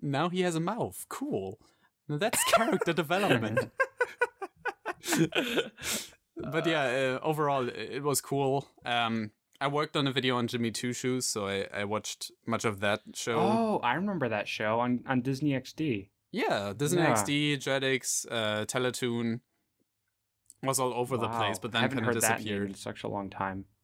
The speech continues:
Speaker 1: Mm-hmm.
Speaker 2: <laughs> Well,
Speaker 1: Um,
Speaker 2: is it, is it, how do you,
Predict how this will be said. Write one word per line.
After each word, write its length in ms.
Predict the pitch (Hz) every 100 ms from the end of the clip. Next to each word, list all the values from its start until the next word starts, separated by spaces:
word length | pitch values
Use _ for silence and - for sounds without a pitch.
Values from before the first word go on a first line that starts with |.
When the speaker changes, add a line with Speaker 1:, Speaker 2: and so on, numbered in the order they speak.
| _
Speaker 1:
Mm-hmm. 220 | 113 110 110 - _
Speaker 2:
<laughs> 40 | - - - - - _ _ - 113
Well, 360 | 104 101 101
Speaker 1:
Um, 220 | 98 98
Speaker 2:
is 140 | 151 135
it, 120 | 131 -
is 160 | 131
it, 240 | 139 135 - _ _ _
how 200 | 147 147
do 80 | 160
you, 360 | 156 151 147